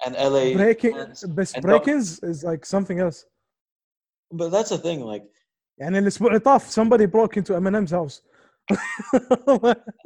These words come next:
Speaker 1: And I love how Eminem stopped him, too.
Speaker 2: إيه، يعني, they, they ha-, they have a thing. It's a cultural thing. It's like a trending thing to have somebody break in your house. Although, يعني, not getting shot is being, يعني, very ni-,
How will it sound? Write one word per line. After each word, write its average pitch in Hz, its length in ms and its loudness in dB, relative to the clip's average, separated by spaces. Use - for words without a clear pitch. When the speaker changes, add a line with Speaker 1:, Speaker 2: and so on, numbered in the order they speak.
Speaker 1:
And 147 80 2
I 143 60 6
love 156 180 6
how 165 140 4
Eminem 127 400 0
stopped 101 340 -8
him, 95 180 -18
too. 339 260 -4
Speaker 2:
إيه، 190 720 0
يعني, 180 520 2
they, 185 340 -6
they 226 200 4
ha-, 240 320 2
they 214 180 4
have 247 240 2
a 175 80 2
thing. 220 320 0
It's 170 380 -4
a 180 40 -2
cultural 214 480 0
thing. 208 380 -4
It's - 180 -4
like 185 180 0
a 170 80 -2
trending 208 460 0
thing 202 260 -2
to 175 160 -2
have 180 180 0
somebody 202 360 2
break 165 260 -4
in 175 80 -4
your 156 120 -6
house. 147 300 -8
Although, 180 340 -2
يعني, 196 500 -2
not 196 280 2
getting 220 300 2
shot 226 360 -2
is 175 180 -2
being, 165 460 -4
يعني, 151 500 -10
very 190 300 2
ni-, 165 260 -8